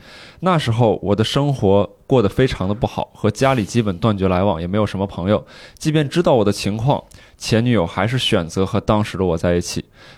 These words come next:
不仅给予了我足够的信任和帮助，还收留了我和她一起生活，并鼓励我重新振作起来。所有看来就像做梦一样。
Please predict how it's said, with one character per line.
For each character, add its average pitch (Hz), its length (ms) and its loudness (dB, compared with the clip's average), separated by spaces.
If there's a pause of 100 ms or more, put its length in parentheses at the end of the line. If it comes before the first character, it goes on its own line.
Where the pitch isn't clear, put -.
(120)
不 175 100 2
仅 123 180 2
给 110 180 2
予 143 120 6
了 123 100 4
我 110 120 2
足 113 200 0
够 143 140 4
的 117 60 -2
信 147 200 0
任 120 100 2
和 113 120 0
帮 131 260 0
助， 143 160 2
还 107 160 -2
收 139 240 2
留 110 140 6
了 110 60 6
我 98 120 4
和 98 140 -4
她 110 100 0
一 107 80 0
起 92 140 -6
生 120 240 0
活， 80 180 -4
并 110 220 0
鼓 90 160 0
励 107 100 4
我 95 140 4
重 117 240 -6
新 131 200 -2
振 123 200 -4
作 95 180 -4
起 - 140 -10
来。 - 180 -10
所 104 300 -2
有 101 100 2
看 - 260 -4
来 82 200 -2
就 104 200 -4
像 90 240 -6
做 95 200 -2
梦 90 200 -6
一 85 60 -10
样。 95 180 -4